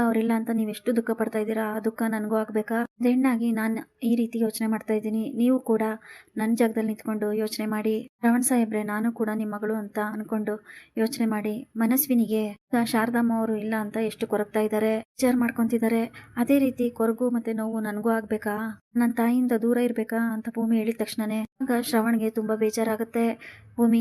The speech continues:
ದಯವಿಟ್ಟು ಎದ್ದೇಳಮ್ಮ, ಈ ತರ ಎಲ್ಲ ಮಾಡ್ಬೇಡ, ಎದ್ದೇಳು" ಅಂತ ಶ್ರವಣ್ ಹೇಳಿದ ತಕ್ಷಣನೇ ಮನಸ್ವಿನಿಗೆ ಶಾಕ್ ಆಗುತ್ತೆ. ಇಷ್ಟೆಲ್ಲ ಹೇಳಿದ್ಲು ಅಂತ ಇವ್ರು, ಇವಳ ಮಾತಿಗೆ ಮನಸ್ಸನ್ನ ಬದಲಾಯಿಸಿ, "ಓ, ಸರಿ ಆಯ್ತು" ಅಂತ ಒಪ್ಕೊಂಡ್ಬಿಟ್ರೆ ಏನಪ್ಪ ಮಾಡೋದು? ನಾನು ಇವ್ರಿಗೆ ಹೇಳೋ ಹಾಗೂ ಇಲ್ಲ, ಬಿಡೋ ಹಾಗೂ ಇಲ್ಲ.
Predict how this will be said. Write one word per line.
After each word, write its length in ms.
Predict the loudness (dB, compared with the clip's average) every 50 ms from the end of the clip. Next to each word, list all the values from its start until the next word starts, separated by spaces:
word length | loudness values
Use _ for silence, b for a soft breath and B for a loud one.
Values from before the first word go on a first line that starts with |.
| 4 4
ದಯವಿಟ್ಟು 340 | 4 4 4 4 2 2 2
ಎದ್ದೇಳಮ್ಮ, 420 | 2 2 4 4 4 4 2 0
ಈ 120 | -2 -4 -4
ತರ 140 | -2 0 0
ಎಲ್ಲ 220 | 0 0 0 -2
ಮಾಡ್ಬೇಡ, 380 | -2 -2 -2 0 0 0 0 0 -2 -6 -10 _ -2
ಎದ್ದೇಳು" 340 | 2 4 4 6 4 2 2 0 -4 -10 -18 -20 -18 -10 -6
ಅಂತ 160 | -4 -2 0 -2 -2 -4 -6 B B B B B
ಶ್ರವಣ್ 360 | -4 0 0 2 2 2 2 2
ಹೇಳಿದ 180 | 2 0 -2 -4
ತಕ್ಷಣನೇ 420 | -6 -8 -6 -6 -4 -4 -2 -2 -2
ಮನಸ್ವಿನಿಗೆ 840 | -2 -4 -2 -2 0 -2 -2 -2 -2 -2 0 0 0 0 -2 -2 -2
ಶಾಕ್ 380 | -2 -2 0 0 0 0 0 0
ಆಗುತ್ತೆ. 360 | 0 0 -2 -2 0 0 0 0 0 -2 -6 _ _ 0
ಇಷ್ಟೆಲ್ಲ 300 | 0 0 2 0 0 2
ಹೇಳಿದ್ಲು 400 | 2 2 2 2 0 0 -2 -2
ಅಂತ 180 | -4 -2 -2 -2 0 0 0
ಇವ್ರು, 200 | 0 0 0 -2 -4 b b b b b b 0
ಇವಳ 160 | 2 4 4
ಮಾತಿಗೆ 440 | 4 4 2 0 0 0 0 0 0 0 -2 -6 -8 -6
ಮನಸ್ಸನ್ನ 380 | -4 -2 -2 -2 0 0 0 0
ಬದಲಾಯಿಸಿ, 500 | 0 0 0 0 0 0 -2 -2 -2 -2 -2
"ಓ, 100 | -2 -4 -6 B B B
ಸರಿ 200 | -4 0 2 2
ಆಯ್ತು" 280 | 2 2 2 0 0 0
ಅಂತ 120 | 0 2 0
ಒಪ್ಕೊಂಡ್ಬಿಟ್ರೆ 540 | -2 -2 0 0 0 0 0 0 -2 -4 -4 -2 _ 2
ಏನಪ್ಪ 260 | 4 4 4 4 4 4
ಮಾಡೋದು? 460 | 4 4 4 2 2 2 2 2 2
ನಾನು 200 | 2 0 0 0
ಇವ್ರಿಗೆ 240 | 0 0 2 2 4
ಹೇಳೋ 160 | 4 4 4
ಹಾಗೂ 180 | 2 2 2
ಇಲ್ಲ, 160 | 0 2 2 0
ಬಿಡೋ 200 | 2 2 2 0
ಹಾಗೂ 200 | 0 0 0 -2
ಇಲ್ಲ. 120 | -2 -4